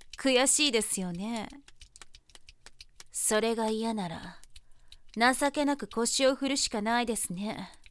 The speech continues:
少しだけなら手伝って差し上げましょう。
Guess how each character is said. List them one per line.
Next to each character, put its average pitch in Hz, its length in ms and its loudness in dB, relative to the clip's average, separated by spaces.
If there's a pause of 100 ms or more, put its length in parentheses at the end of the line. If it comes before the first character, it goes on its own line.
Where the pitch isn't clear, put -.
(880)
少 - 320 -2
し - 120 -4
だ 226 140 -4
け 240 120 -10
な 208 120 -8
ら 147 100 -10
手 214 140 -10
伝 240 240 -2
っ - 20 -16
て - 100 -10
差 - 160 -8
し - 180 -6
上 175 60 -8
げ 175 120 -10
ま 180 120 -8
し - 200 -6
ょ - 40 -12
う。 190 100 -14